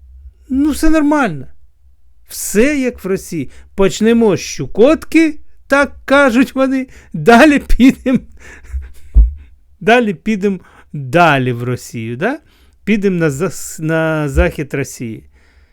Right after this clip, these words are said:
Ну, якщо вони тягнуть унітази, якщо вони тягнуть раковини, якщо вони тягнуть мікроволновки, якщо вони тягнуть, е, кондиціонери, холодильники, телевізори,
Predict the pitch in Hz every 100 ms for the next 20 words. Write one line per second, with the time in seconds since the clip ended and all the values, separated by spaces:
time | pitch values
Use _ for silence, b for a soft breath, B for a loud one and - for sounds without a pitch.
0 | _ _ _ _ _ _ _ _ _ _
1 | 226 233 214 220 - 247 233 220 202 220
2 | 190 180 156 160 151 135 127 117 131 139
3 | 143 - 160 160 156 139 156 135 139 139
4 | 135 120 - 123 123 135 - 143 143 139
5 | 160 147 143 139 139 139 131 139 135 139
6 | 135 131 120 - 123 - 160 156 156 147
7 | 170 160 160 147 - 151 151 151 156 156
8 | b b - 160 156 156 - 170 160 156
9 | 139 131 127 170 165 160 143 156 135 131
10 | 127 139 127 165 165 160 151 147 151 160
11 | 135 131 127